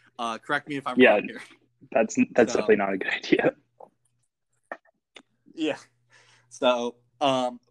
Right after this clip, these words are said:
Speaker 1: but again, now looking forward a little bit, um, I do,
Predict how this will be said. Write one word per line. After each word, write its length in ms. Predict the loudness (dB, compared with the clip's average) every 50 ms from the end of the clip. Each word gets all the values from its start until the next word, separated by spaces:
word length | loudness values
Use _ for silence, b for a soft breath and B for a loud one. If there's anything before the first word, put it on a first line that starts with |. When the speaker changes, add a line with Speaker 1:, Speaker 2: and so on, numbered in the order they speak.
| _ _
Speaker 1:
but 260 | -2 -2 -2 -2 -6 _ _ _ _ _ _ _ _
again, 420 | -12 -10 -10 -8 -8 -8 -8 -8 -10
now 180 | -12 -12 -12 -10
looking 320 | -10 -10 -10 -8 -10 -12 -12
forward 480 | -10 -8 -6 -4 -4 -4 -4 -6 -6
a 60 | -8 -8
little 300 | -8 -8 -6 -6 -8 -8
bit, 280 | -8 -8 -10 -10 -12 _ _ _ _ _ _ _ _ -12
um, 480 | -8 -6 -6 -4 -6 -6 -8 -12 -16 -20 _ _ _ _ _ _ _ _ _ _ _ _ _ _ _ _ _ _ _ _ _
I 180 | -8 -8 -8 -8
do, 520 | -8 -10 -10 -10 -8 -8 -8 -8 -10 -10